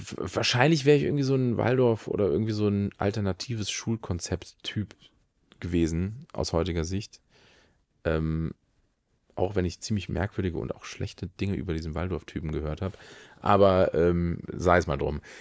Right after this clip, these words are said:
Äh, ich weiß nicht. Also dieses Schulsystem und ich, das hat einfach nicht so super harmoniert. Äh, ich, für mich war klar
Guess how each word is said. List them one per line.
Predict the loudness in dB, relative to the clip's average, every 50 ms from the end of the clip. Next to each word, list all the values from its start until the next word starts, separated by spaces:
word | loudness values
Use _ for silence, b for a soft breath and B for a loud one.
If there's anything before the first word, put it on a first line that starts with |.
| B B B B _ 4 8
Äh, | 8 10 10 10 10 8 8 6
ich | 2 2 4
weiß | 4 4 4 4 2 -2
nicht. | -4 -4 0 4
Also | 4 6 6 6
dieses | 4 2 2 2
Schulsystem | 2 2 2 4 4 2 0 0 0 0
und | 2 0
ich, | 0 -2
das | 0 -2 -2 0 0
hat | -2 0 0
einfach | 0 0 0 0
nicht | 0 -2 -2
so | -4 -6
super | -6 -4 -4 -2 -2 0
harmoniert. | 0 0 0 0 0 0 0 0 -2 -6 _ _ _ _ _ _ -20 -20 _ _ _ _ 2
Äh, | 4 4 4 4
ich, | 2 -2 -2 -2 -2 -2 -2 0
für | 4 4 6
mich | 6 6 4 4
war | 2 2
klar | 2 4 4 4 6 4 2 -2 -6